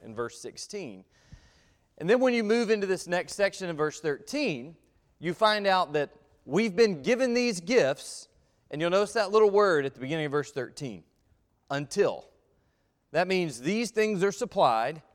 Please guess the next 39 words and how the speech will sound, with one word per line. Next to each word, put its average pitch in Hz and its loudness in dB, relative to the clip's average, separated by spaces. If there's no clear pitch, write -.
this 160 0
work 208 0
continues 175 -4
until 185 4
this 170 -2
happens 104 -8
in 131 -12
verse 135 -4
thirteen. 110 -12
So 170 0
we're 160 4
looking 220 2
at 190 -4
something 190 -2
that's 143 -4
out 170 4
in 165 -2
the 139 -4
future 185 -4
of 127 -2
the 123 -8
church, - -6
a 135 -2
moment 180 4
that 165 0
we're 160 0
gonna 165 -2
identify 147 -4
later 139 0
in 135 -4
the 120 -8
sermon 175 -2
as, 123 -2
well, 143 6
the 123 -10
second 175 -2
coming 151 -4
of 127 -8
Christ. 160 -10